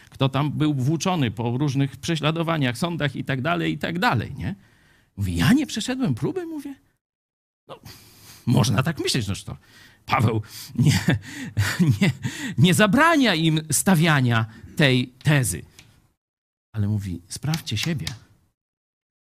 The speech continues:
i czy wy przeszliście próbę”. To jest zastosowanie dla każdego z nas.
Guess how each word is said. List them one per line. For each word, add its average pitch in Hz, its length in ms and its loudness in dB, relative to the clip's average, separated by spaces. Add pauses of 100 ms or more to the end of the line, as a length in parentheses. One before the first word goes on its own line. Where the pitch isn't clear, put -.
(120)
i 110 80 -8
czy 107 120 -4
wy 123 140 0 (360)
przeszliście - 680 -10 (320)
próbę”. 90 380 -6 (680)
To - 80 -8
jest 339 140 -6
zastosowanie 117 680 -4 (1500)
dla 101 80 -6
każdego 101 440 0
z 139 60 0
nas. 165 420 -2